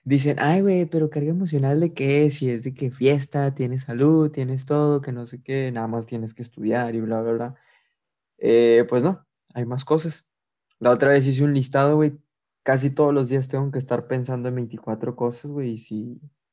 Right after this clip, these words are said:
algo falla, pues honestamente no pasa nada, ¿verdad? No es como que el fin del mundo, pero para mí es como que me gusta ir a un ritmo, güey, y si fallo en una de esas o una de esas está desbalanceada, está desequilibrada,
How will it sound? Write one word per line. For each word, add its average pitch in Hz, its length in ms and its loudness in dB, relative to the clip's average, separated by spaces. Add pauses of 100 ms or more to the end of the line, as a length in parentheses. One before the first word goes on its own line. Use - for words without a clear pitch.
(440)
algo 113 260 -2
falla, 151 400 0 (1400)
pues 156 320 2
honestamente 160 720 2
no 160 200 0
pasa 151 320 2
nada, 165 320 2
¿verdad? 143 300 4
No 143 100 2
es 135 100 -2
como 151 220 -2
que 131 80 -4
el 127 80 -2
fin 135 180 0
del 151 120 2
mundo, 151 420 -2 (440)
pero 135 260 4
para 139 220 4
mí 135 100 2
es 131 140 0
como 156 220 -2
que 127 120 -10 (140)
me 135 140 0
gusta 139 320 4
ir 165 80 4
a - 20 4
un 170 140 2
ritmo, 160 360 0
güey, 160 320 -2
y 127 100 -4
si 131 120 -6
fallo 139 260 2
en 160 60 2
una 165 200 0
de 156 100 4
esas 135 260 -2
o 123 60 -4
una 123 200 -6
de 147 80 0
esas 135 220 -2
está 123 240 -8
desbalanceada, 123 640 -4
está 117 220 -8
desequilibrada, 123 800 -4